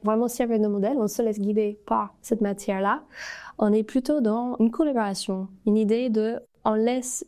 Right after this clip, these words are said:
la potentialité s'ouvrir à nous et on arrête d'essayer de enfermer, euh, les êtres, euh, dans la case des entités avec des propriétés juridiques ou pas, et que c'est plutôt un modèle où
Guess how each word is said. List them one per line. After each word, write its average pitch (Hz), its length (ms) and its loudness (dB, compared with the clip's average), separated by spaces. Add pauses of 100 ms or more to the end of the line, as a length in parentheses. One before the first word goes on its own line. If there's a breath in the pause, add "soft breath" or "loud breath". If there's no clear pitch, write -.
la 202 140 0
potentialité 226 1160 0 (100)
s'ouvrir 220 480 -2
à 196 100 0
nous 233 440 2
et 208 340 0
on 208 420 -2
arrête 220 500 -2
d'essayer 208 720 0
de 214 300 -2 (500 soft breath)
enfermer, 208 1080 0
euh, 190 200 -4
les 190 200 0
êtres, 220 320 -4
euh, 185 380 -2
dans 196 180 -2
la 190 160 -6
case 202 320 -2
des 196 240 0
entités 202 600 -2
avec 180 240 -4
des 196 80 0
propriétés 190 840 -2
juridiques 190 500 -2
ou 196 80 2
pas, 196 360 0 (480 soft breath)
et 196 120 2
que 196 460 0
c'est 185 240 -4
plutôt - 340 -4
un 240 120 2
modèle 208 760 0
où 226 340 -2